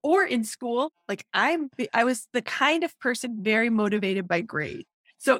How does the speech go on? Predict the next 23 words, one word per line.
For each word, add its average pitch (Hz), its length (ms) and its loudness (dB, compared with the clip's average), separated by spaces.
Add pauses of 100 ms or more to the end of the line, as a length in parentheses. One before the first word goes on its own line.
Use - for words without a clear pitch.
(120)
if 359 280 2
you're 311 100 0
the 392 80 -2
kind 254 240 0
of 226 100 -4
person 226 320 -2
who 220 120 -2
likes 185 300 0
a 262 40 -10
scoreboard, 277 760 2 (300)
likes 202 280 -2
to 269 80 -4
know, 214 160 0
you 214 140 0
know, 139 100 -2 (180)
how 202 140 -2
much 294 240 0
time 381 320 2
is 320 140 0
left 202 180 2
in 196 80 -8
the 190 60 -6
game, 160 220 -6